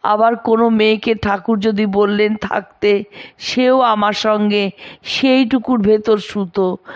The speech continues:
হয়তো তাকে শুইয়ে আমার বসে রাত কাটাতে হয়েছে। ঘরটির দরজা এত ছোট যে সোজা হয়ে ঘরে ঢোকা বা সেখান থেকে বেরোবার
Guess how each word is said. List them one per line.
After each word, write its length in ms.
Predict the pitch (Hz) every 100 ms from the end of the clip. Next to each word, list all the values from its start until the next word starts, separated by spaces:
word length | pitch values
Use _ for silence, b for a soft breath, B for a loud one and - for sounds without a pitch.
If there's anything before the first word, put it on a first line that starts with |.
| B B
হয়তো 380 | 233 240 254
তাকে 320 | 254 254 269 240
শুইয়ে 640 | - 240 247 240 233 - B B B
আমার 420 | - 214 226 233
বসে 420 | 196 208 - 220
রাত 380 | 202 190 202 - -
কাটাতে 500 | 190 190 202 202 185
হয়েছে। 540 | 190 185 175 185 - - B B B -
ঘরটির 580 | 196 208 233 - 269 247
দরজা 460 | 214 220 214 247 220
এত 280 | 202 202 254
ছোট 380 | 220 247 233 240 208 196 B B -
যে 180 | 190 220
সোজা 520 | - 220 214 226 226
হয়ে 220 | 226 226
ঘরে 500 | 208 196 208 208 202 - B B - 196
ঢোকা 480 | 208 226 226 240 214
বা 320 | 202 202 202 - B B
সেখান 540 | - 247 233 247 240
থেকে 220 | 233 220
বেরোবার 560 | 202 190 202 220 208